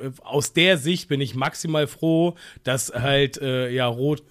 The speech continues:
maximal genervt wird, aber ja, dazu ja dann später mehr. Ne? Ja, Event selber von unserer Seite aus, tolle Sache. Die Messe, ähm, das war ja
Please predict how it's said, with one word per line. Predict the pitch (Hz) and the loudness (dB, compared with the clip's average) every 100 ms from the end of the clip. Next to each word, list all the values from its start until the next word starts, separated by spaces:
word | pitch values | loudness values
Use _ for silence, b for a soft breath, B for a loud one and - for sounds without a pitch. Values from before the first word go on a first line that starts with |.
| - | -14
maximal | 143 127 - 151 135 | -6 -6 -2 -2 0
genervt | 131 135 156 - | 0 0 0 -2
wird, | 135 151 151 | 0 0 0
aber | 120 120 117 117 113 B B B B | -4 -2 0 -2 -6 B B B B
ja, | 117 101 - _ _ _ | -4 -4 -6 _ _ _
dazu | 117 110 - 123 117 98 - _ | -8 -6 -6 -6 -6 -8 -14 _
ja | 127 117 | -2 0
dann | 113 | 0
später | 117 - 117 113 | -4 -4 -4 -2
mehr. | 110 110 113 - _ _ _ | -2 -4 -6 -10 _ _ _
Ne? | - 110 107 110 117 - B B B | -10 -8 -6 -8 -10 -16 B B B
Ja, | 143 147 147 | 2 2 2
Event | 165 151 202 | 0 4 4
selber | 165 196 190 185 | 6 6 6 4
von | - 165 | 2 -2
unserer | 165 156 | -2 -2
Seite | 156 156 | 0 2
aus, | 147 151 147 - 143 | 4 2 0 -6 -12
tolle | - 147 143 | -2 2 2
Sache. | 147 156 170 160 - B B - | 2 2 4 2 0 B B -4
Die | 143 | 0
Messe, | 151 147 165 160 151 143 | 0 0 2 4 4 4
ähm, | 135 135 131 127 127 | 2 4 2 0 -4
das | 123 - | -4 -2
war | 131 | 0
ja | 139 131 127 123 | 2 2 2 -2